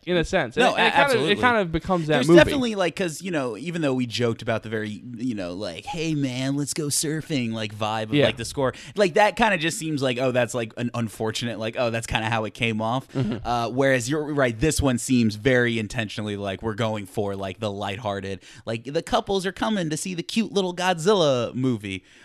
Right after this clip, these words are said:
Speaker 2: Um, so, uh,
Speaker 1: Yeah.
Speaker 2: so th-, that's, so that's that. So, and then we, uh, cut to the island in which, um, you know, they're working on this weather machine.
Speaker 1: In which they really capture th-, the laziness of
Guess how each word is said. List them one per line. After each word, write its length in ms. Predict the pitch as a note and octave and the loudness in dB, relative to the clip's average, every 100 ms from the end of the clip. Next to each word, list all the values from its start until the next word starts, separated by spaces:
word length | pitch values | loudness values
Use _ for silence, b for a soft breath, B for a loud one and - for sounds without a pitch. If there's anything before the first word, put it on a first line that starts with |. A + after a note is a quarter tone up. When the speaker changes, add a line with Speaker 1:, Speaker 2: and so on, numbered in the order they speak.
| B | B
Speaker 2:
Um, 460 | - A#2 A2 G#2+ G#2 - | -4 -2 -2 -2 -6 -6
so, 400 | C3 A2 G#2 G2+ | -2 0 0 0
uh, 160 | G2+ G2 | -2 0
Speaker 1:
Yeah. 140 | G#2 - G#2+ | -2 -6 -8
Speaker 2:
so 220 | G#2+ G2 | -6 -6
th-, 240 | F#2 G#2+ - | -6 -10 -6
that's, 340 | A2 G#2 - - F2 | -4 -4 -6 -10 -10
so 240 | - A#2 E2+ | -6 -6 -4
that's 220 | A#2+ A#2 | -4 -2
that. 160 | E3 - | -2 0
So, 220 | C#3 C3+ | 0 0
and 180 | A#2+ C#3 | 0 2
then 120 | D3 | 4
we, 200 | C#3 C3 | 4 2
uh, 160 | A#2+ A#2 | 0 -4
cut 220 | - C#3 | -6 -6
to 100 | D3 | -4
the 100 | B2 | -2
island 540 | A2+ B2+ C#3 A#2 A2+ - B B B | 2 2 2 2 0 -2 B B B
in 260 | C3 C3 | -2 0
which, 380 | B2 B2+ A#2 - | 2 2 2 -2
um, 420 | - A#2+ A#2+ A#2 | -2 -2 0 0
you 120 | A2 C#3+ | 0 0
know, 140 | A2+ | 0
they're 120 | A#2 A2+ | 0 -2
working 420 | G#2 A2 - B2 | 0 -2 0 0
on 380 | A2+ A2 A2 A2+ | 0 -2 -2 -4
this 320 | G#2+ G2+ - | -6 -6 -8
weather 460 | G2+ G2+ G#2+ A2+ C3+ b b b | -6 -6 -2 -2 -4 b b b
machine. 520 | A#2+ B2 - G#2 G2 A2+ | -4 -2 0 0 0 0
Speaker 1:
In 100 | E3+ | 0
which 160 | F3+ | -2
they 120 | F#3+ | 0
really 260 | F#3+ A3 A#3+ | 2 2 0
capture 760 | - - F3 - - D3 C3+ B2+ b b b - | -6 -4 -4 -4 -2 0 0 -4 b b b -16
th-, 280 | B2 B2 - | -14 -14 -14
the 160 | B2 C#3 | -4 -2
laziness 840 | C#3 C#3+ D3 D3+ D3 C#3 C3+ - | 0 2 0 -2 -2 -2 -2 -6
of 340 | - A#2+ A2+ | -6 -4 -4